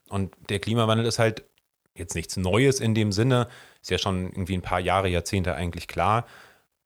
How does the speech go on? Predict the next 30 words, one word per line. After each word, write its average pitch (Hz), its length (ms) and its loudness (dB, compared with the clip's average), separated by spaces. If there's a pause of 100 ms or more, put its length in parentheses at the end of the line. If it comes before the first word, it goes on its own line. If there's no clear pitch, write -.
(240)
Aber 107 200 2
es 104 100 0
ist 113 120 -4
eben 117 360 0 (140)
trotzdem - 340 -2
etwas, 98 300 -2
was 104 100 0
sich 98 100 -4
die 104 100 0
ganze 98 220 2
Zeit 98 200 -4
noch 95 180 -4 (180)
ändert 117 380 2
und 92 160 -6
wandelt 107 340 2
und 87 140 -4
wo 92 120 0
sich 90 180 -2
natürlich 95 300 -2
die 107 100 -2
Analysen 95 420 2
notwendigerweise 92 760 0
dann 95 140 2
auch 87 280 -4
so 95 160 -2
ein 92 40 0
bisschen 90 220 -2
mit 127 140 0
verändern 82 420 -2
müssen. 82 360 -6